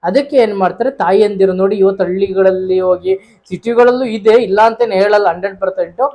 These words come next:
ಅಯ್ಯೋ ಮಗ ಹೊರಗಡೆಯಿಂದ ಬಂದ್ರೆ ಒಂಚೂರು ಅವ್ನಿಗೇನೋ ಹೊಟ್ಟೆ ನೋವು ಕಣಮ್ಮ ಅಂದ್ರೆ, ಒಂದು ಅರ್ಶಿನ ಕೊನೆ, ಅರ್ಶಿನ ಪುಡಿನೋ ಉಪ್ಪುನೋ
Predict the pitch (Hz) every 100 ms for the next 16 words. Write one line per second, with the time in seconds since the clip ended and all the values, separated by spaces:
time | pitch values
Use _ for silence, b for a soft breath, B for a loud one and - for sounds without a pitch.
0 | - _ _ 233 220 226 196 190 185 233
1 | 190 190 202 196 196 190 190 196 190 202
2 | 196 190 185 208 208 180 180 185 175 185
3 | 175 180 180 _ _ _ 202 247 277 _
4 | 196 190 180 180 202 196 190 190 185 180
5 | 175 170 - 190 190 180 180 180 185 180
6 | _ - 220 214 175 175 175